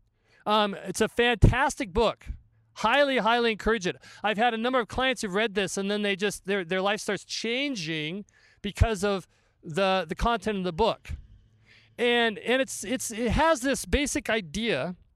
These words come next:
is that if I, I need to pay attention to the nurturing and growing of my soul.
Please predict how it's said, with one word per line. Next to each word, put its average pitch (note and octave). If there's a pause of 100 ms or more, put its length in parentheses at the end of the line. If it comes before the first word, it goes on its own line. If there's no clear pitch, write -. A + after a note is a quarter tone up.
(360)
is G#3+
that A3 (540)
if C4
I, G#3+ (340)
I G#3+
need D4
to C#4+
pay B3+
attention F#3 (300)
to B3
the G3+
nurturing A3
and F#3+
growing A3
of F3
my G3
soul. G3+